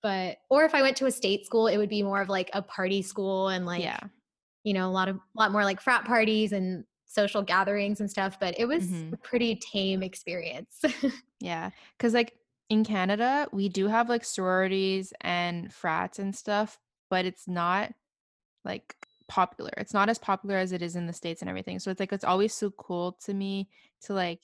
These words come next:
Speaker 2: see and hear people, like, talk about their, like, sorority and, like, frat experience and stuff 'cause, like, I don't have that,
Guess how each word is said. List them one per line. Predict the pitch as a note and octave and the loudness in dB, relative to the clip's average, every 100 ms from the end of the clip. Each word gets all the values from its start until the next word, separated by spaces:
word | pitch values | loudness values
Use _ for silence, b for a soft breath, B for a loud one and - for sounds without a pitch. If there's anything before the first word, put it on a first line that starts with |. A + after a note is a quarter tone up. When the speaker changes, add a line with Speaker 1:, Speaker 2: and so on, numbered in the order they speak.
| - | -18
Speaker 2:
see | - - F#3+ | -12 -4 0
and | F3+ F#3 | 0 0
hear | F3 D#3+ | -4 -6
people, | F3+ F3 E3 | -6 -6 -4
like, | F#3 | -6
talk | - E3 F3+ | -2 -4 -2
about | F#3 F3+ | -4 -2
their, | F3+ F3+ | -2 0
like, | F3+ F3 | -2 -6
sorority | - F3+ F3 F3 F3 F3 | -8 -4 -2 -2 -2 -4
and, | E3+ | -6
like, | E3 - | -10 -12
frat | - D#3+ - - _ F#3 | -8 -6 -6 -8 _ -14
experience | - E3+ F3 G3 | -10 -6 -4 -4
and | F#3+ | -2
stuff | G#3 | -2
'cause, | - F3+ | 0 0
like, | E3 _ _ _ _ _ _ _ - | -2 _ _ _ _ _ _ _ -2
I | D#3+ | 2
don't | E3+ F3 | 2 2
have | E3 D#3+ G3 | -2 -4 0
that, | G#3+ B3+ | 2 2